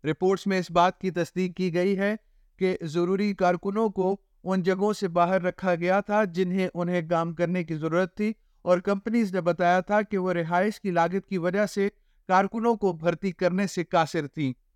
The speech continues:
اور خود کو بے گھر سمجھنے والے افراد کی تعداد میں بھی اضافہ ہوا۔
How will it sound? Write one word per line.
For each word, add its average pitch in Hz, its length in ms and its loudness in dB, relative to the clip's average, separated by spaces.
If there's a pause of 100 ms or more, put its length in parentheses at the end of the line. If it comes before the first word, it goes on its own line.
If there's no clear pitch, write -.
(380)
اور 180 280 4 (600)
خود 208 260 2
کو 214 200 4
بے 180 300 2
گھر 202 260 2 (460)
سمجھنے 185 460 0
والے 180 340 2
افراد 180 380 0 (100)
کی 196 120 -2
تعداد 175 480 2
میں 175 200 -4
بھی 180 220 -4
اضافہ 175 540 0
ہوا۔ 139 180 0